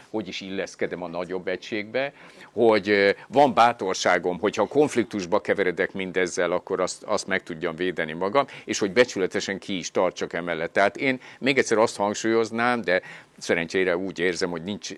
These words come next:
ö, közöttünk ebbe, hiszen a ti programotokban is ez van benne, hogy a lelki, erkölcsi, szellemi, ö, erőforrásoknak döntő szerepe van, mert ezt helyettünk más nem fogja se felismerni, se következetesen végigvinni. És én azt hiszem,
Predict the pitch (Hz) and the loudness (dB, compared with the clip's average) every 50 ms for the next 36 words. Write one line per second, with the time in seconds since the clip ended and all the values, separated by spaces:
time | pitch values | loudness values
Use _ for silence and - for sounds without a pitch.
0 | - - 90 87 80 76 - - 101 90 - 92 85 - 87 85 80 - 85 78 | -8 -6 -4 -2 -2 -4 -4 -4 -6 -4 -4 -6 -6 -6 -8 -8 -4 -4 -4 -4
1 | 82 82 82 - - 87 85 85 - 110 - - 92 95 87 78 85 87 82 80 | -4 -4 -6 -6 -6 -6 -8 -8 -8 -10 -8 -6 -6 -6 -6 -6 -6 -8 -8 -8
2 | 82 - 95 82 76 87 85 82 - - 90 87 90 - - 90 82 78 78 - | -10 -10 -10 -10 -8 -10 -10 -10 -10 -10 -8 -8 -8 -8 -8 -10 -10 -8 -8 -8
3 | 87 87 92 98 107 113 117 - - - - - - 98 98 95 90 82 87 101 | -8 -8 -6 -6 -6 -6 -8 -10 -14 -20 -14 -8 -4 -4 -2 -2 -2 -2 0 0
4 | 117 123 120 - 90 90 104 - - 95 - - 90 - - 113 110 113 117 104 | 0 -2 -2 -4 -4 -4 -4 -4 -6 -8 -10 -10 -12 -8 -4 -2 0 0 0 -2
5 | 90 85 85 85 82 78 76 78 78 - - - 92 85 82 - 110 107 95 98 | -2 -4 -6 -8 -10 -10 -10 -12 -14 -14 -12 -8 -8 -8 -6 -2 -2 -2 0 -2
6 | 104 - - 113 107 101 104 104 - - 110 95 107 110 107 - 135 151 147 107 | -4 -2 0 0 2 4 4 2 2 0 -2 -2 -2 -4 -2 0 0 -2 0 -2
7 | - 104 95 - - - 110 107 98 - - 92 82 87 95 104 117 135 - - | -4 -6 -4 -2 0 2 2 2 2 0 -2 -2 -2 0 0 0 0 0 -2 -8
8 | - - - - 95 98 95 - - - - 127 127 135 139 - - - _ - | -16 -18 -14 -6 -4 -4 -4 -4 -6 -2 2 4 4 4 4 0 -4 -6 _ -20
9 | - - - - 101 95 101 104 101 - - - - 113 110 123 135 127 - 85 | -12 -6 -2 -2 0 2 2 2 2 0 -4 -6 -6 -4 -2 -2 -4 -6 -8 -6
10 | 92 98 101 98 98 117 131 - - - - - 110 107 123 139 135 - - 117 | -2 0 2 2 2 2 0 -2 -8 -14 -16 -10 -4 -2 -2 -2 -2 -2 -2 -4
11 | 104 92 101 95 95 - - - - - 127 113 110 - - - 120 113 120 113 | -2 -2 -2 -2 -2 -4 -6 -10 -6 -2 0 0 -2 -2 -4 -4 -2 -2 -2 -4
12 | - - 107 117 127 131 127 123 139 147 156 - - - - - - - 139 127 | -6 -8 -6 -4 -4 -4 -4 -6 -6 -8 -8 -8 -10 -14 -18 -12 -2 2 4 4
13 | 117 - - 123 107 95 - - - 101 90 107 101 - 107 101 - 107 104 104 | 4 2 2 2 2 2 0 -2 -6 -4 -2 -2 -2 -2 -2 -2 -2 -2 -2 -4
14 | 104 - - 107 113 98 85 - 95 87 80 85 87 90 85 82 82 80 78 76 | -4 -6 -4 -2 0 0 0 -2 -6 -8 -8 -6 -6 -6 -4 -4 -6 -8 -8 -8
15 | - 82 92 - - 113 113 110 - 147 147 - - 131 120 - - 120 113 | -8 -6 -4 -4 -2 -2 -2 0 2 2 2 2 2 0 -2 0 0 -2 -2